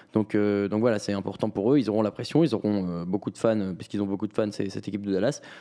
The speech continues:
Donc ça va être sympa pour eux. Je vous le rappelle, c'est jeudi à une heure du matin. Et le dernier match qu'on voudrait vous mettre en avant, c'est un match tout aussi sympa,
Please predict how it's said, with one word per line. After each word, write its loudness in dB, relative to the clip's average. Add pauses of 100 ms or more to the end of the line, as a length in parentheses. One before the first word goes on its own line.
(120)
Donc 0
ça 0
va 4
être 0
sympa 2
pour 0
eux. 8
Je 2
vous 2
le 2
rappelle, 0
c'est 0
jeudi 2
à 2
une 4
heure 6
du 2
matin. 2 (420)
Et 4
le 6
dernier 6
match 0
qu'on 0
voudrait 4
vous 4
mettre 2
en 4
avant, 2
c'est 0
un 2
match 0
tout 0
aussi 0
sympa, 0